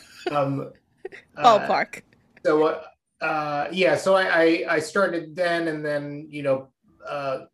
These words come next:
Speaker 2: played until, basically until college. And then I stopped as soon as I got into college.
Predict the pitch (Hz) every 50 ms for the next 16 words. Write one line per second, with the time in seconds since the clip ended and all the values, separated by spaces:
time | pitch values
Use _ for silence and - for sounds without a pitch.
0 | _ _ _ - - 165 156 151 147 143 135 131 131 - - - 165 151 147 143
1 | 143 139 139 139 139 135 135 135 139 - - 139 131 160 165 165 160 - - 165
2 | 160 143 139 135 131 - - 147 135 131 123 120 117 117 117 _ _ _ _ _
3 | _ _ _ _ _ _ _ _ _ _ _ - - 160 147 135 123 120 117 120
4 | 123 127 - - - - - _ _ _ _ _ _ _ _ _ _ _ - -
5 | 135 135 131 127 131 123 123 120 - - - - 165 151 139 123 - - - -
6 | - - _ - - 147 139 - - 156 143 143 131 - 143 131 123 - 135 131
7 | 127 127 123 120 110 120 - - - 123 120 117 120 120 113 110 107 - - -
8 | - - -